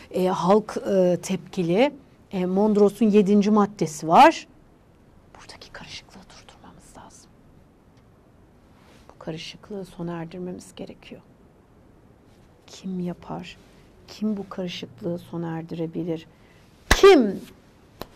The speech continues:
derken işte Mustafa Kemal çok büyük bir görev verecek.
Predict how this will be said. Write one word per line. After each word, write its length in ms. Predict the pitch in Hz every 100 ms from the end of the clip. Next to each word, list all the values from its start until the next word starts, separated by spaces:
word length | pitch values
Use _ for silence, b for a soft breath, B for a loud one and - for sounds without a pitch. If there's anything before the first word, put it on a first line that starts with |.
| -
derken 1400 | 220 190 170 151 - - - 202 269 349 403 427 427 440 415 - - _ _ _ _ - -
işte 360 | - - -
Mustafa 580 | 170 165 - - 175 -
Kemal 560 | 185 196 208 302 269 185 - B B B B
çok 260 | - - 196 180 -
büyük 320 | 180 180 180 -
bir 120 | 180 -
görev 280 | 185 170 175
verecek. 680 | - 180 - - - - -